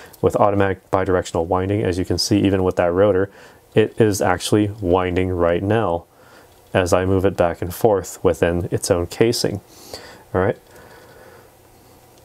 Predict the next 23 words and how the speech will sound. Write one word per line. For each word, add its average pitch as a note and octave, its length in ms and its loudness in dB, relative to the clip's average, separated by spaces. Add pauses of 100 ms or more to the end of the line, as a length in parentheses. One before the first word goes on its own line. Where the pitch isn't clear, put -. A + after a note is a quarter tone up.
(180)
And G#2 280 2
taking A#2 260 2
a G#2 60 2
look A#2 240 2
at - 160 0
that G#2 340 0
closely, A#2+ 500 2
you G#2+ 80 2
can A2 160 -2
actually G2+ 600 0 (300)
see - 220 2
the G2 100 2
rhodium G#2 320 2
plated F#2+ 300 0
finish C3+ 320 -2
with G#2+ 120 -2
the F#2 100 -2
Gen-, G2+ 380 -4
the G2+ 180 2
Geneva G2+ 340 2
waves G2+ 300 2
and F#2 80 -2
arabesque, F2+ 500 0